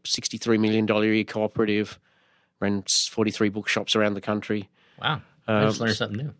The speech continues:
Speaker 1: I, <laughs> I learned a little bit about the way boards and management
Speaker 2: Mm-hmm.
Speaker 1: are supposed to work,
Speaker 2: Mm-hmm.
Speaker 1: 'cause it was fairly dysfunctional being an elected board from members.
Speaker 2: Mm-hmm.
Speaker 1: Uh,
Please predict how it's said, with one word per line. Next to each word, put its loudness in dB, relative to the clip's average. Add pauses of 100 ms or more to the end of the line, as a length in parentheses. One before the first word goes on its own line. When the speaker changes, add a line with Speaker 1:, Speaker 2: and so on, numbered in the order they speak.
(120)
Speaker 1:
I, 12 (160)
<laughs> -8
I 12
learned 12
a 10
little 8
bit 10
about 10
the 6
way 12
boards 10
and 8
management 8
Speaker 2:
Mm-hmm. 8
Speaker 1:
are 6
supposed 6
to 4
work, 6
Speaker 2:
Mm-hmm. 4
Speaker 1:
'cause 2
it 0
was -2
fairly 6
dysfunctional 0 (320)
being 6
an 4
elected 0
board 2 (360)
from 2
members. 0 (260)
Speaker 2:
Mm-hmm. -8 (240)
Speaker 1:
Uh, 6